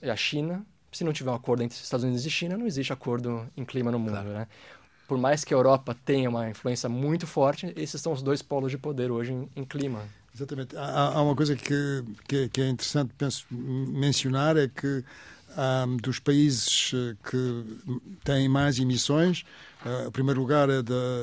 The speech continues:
Speaker 3: é da, da China, com vinte e sete por cento, depois os Estados Unidos, com onze por cento. Depois era a União Europeia,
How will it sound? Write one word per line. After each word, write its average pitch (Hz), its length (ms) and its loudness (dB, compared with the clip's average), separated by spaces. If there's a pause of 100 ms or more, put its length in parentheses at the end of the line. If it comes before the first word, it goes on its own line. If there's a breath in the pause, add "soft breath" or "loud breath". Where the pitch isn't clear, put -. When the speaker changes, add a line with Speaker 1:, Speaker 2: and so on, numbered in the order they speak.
(100)
Speaker 3:
é 123 120 -4
da, 117 800 -6
da 120 120 -2
China, 196 340 2
com 127 160 -2
vinte 135 180 0
e - 40 -4
sete 135 160 0
por - 120 -16
cento, 160 360 0
depois 143 280 -2
os 117 80 -6
Estados 127 300 -4
Unidos, 143 300 -2
com 131 140 -2
onze 170 280 8
por - 100 -14
cento. 143 360 0 (600 loud breath)
Depois 208 540 8
era 226 320 6
a 165 60 8
União 151 280 8
Europeia, 131 640 4